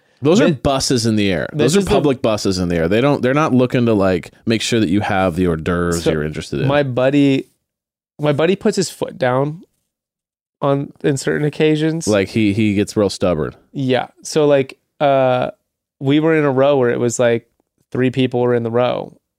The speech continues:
Speaker 2: and there was a row next to us. No one was in
Speaker 1: Completely
Speaker 2: it.
Speaker 1: empty.
Speaker 2: So he moves over there so we can just,
Speaker 1: And
Speaker 2: like,
Speaker 1: they go,
Speaker 2: have
Speaker 1: "Sir,
Speaker 2: some
Speaker 1: that is
Speaker 2: space.
Speaker 1: not your seat."
Speaker 2: The stewardess is, wants him to move really bad,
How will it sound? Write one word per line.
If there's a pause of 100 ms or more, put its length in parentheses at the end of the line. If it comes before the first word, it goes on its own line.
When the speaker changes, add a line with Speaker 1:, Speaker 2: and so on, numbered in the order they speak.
Speaker 2:
and
there
was
a
row
next
to
us. (640)
No
one
was
in
Speaker 1:
Completely
Speaker 2:
it.
Speaker 1:
empty. (800)
Speaker 2:
So
he
moves
over
there
so
we
can
just,
Speaker 1:
And
Speaker 2:
like,
Speaker 1:
they
go,
Speaker 2:
have
Speaker 1:
"Sir,
Speaker 2:
some
Speaker 1:
that
is
Speaker 2:
space.
Speaker 1:
not
your
seat." (300)
Speaker 2:
The
stewardess
is,
wants
him
to
move
really
bad,